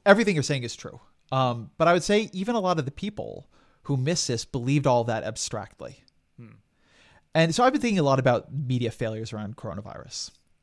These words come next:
Speaker 1: And so, you know, like, at Vox, for instance, we had run, I personally did a long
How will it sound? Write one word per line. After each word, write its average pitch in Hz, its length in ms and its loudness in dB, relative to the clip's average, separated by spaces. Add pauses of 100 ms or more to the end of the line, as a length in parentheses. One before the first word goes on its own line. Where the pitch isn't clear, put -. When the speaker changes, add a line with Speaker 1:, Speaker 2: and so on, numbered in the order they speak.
Speaker 1:
And 135 560 -2
so, 127 720 0 (1120)
you 165 140 0
know, 135 160 4
like, 131 180 0
at 156 200 4
Vox, 110 300 -2
for 110 140 -12
instance, - 540 -14 (500)
we 139 320 0
had 117 640 -2
run, 113 600 -6 (280)
I 135 140 2
personally 135 600 -4
did 117 160 -2
a 117 40 -4
long 117 680 -4